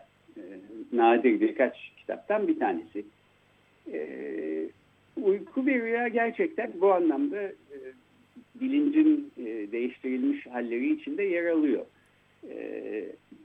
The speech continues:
belki, e, daha da ilginç kısmı, e,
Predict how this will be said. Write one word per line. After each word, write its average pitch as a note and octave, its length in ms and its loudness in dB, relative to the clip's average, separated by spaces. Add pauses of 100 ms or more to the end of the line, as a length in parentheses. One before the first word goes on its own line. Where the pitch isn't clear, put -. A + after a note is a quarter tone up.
(300)
belki, E3 800 6
e, C3 380 0 (420)
daha D3+ 220 4
da C#4 60 6
ilginç B2+ 440 4
kısmı, G#2+ 420 -6 (340)
e, A2+ 300 -10